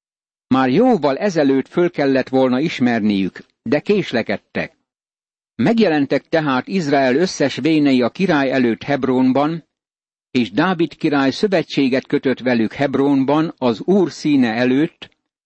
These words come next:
ők pedig fölkenték Dávidot Izrael királyává. Harminc esztendős volt Dávid, amikor királlyá lett, és negyven esztendeig uralkodott. Hebrónban Júda királya volt hét esztendeig és hat hónapig,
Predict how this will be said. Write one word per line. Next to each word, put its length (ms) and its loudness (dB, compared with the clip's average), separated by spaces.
ők 180 0
pedig 300 -4
fölkenték 760 -2
Dávidot 720 -2
Izrael 540 0
királyává. 1000 -2
Harminc 460 0
esztendős 640 0
volt 300 -2
Dávid, 420 0
amikor 420 0
királlyá 600 0
lett, 440 -4
és 200 -2
negyven 360 0
esztendeig 640 0
uralkodott. 720 -2
Hebrónban 800 0
Júda 420 0
királya 480 0
volt 280 0
hét 300 -4
esztendeig 680 0
és 160 -2
hat 260 -4
hónapig, 640 -2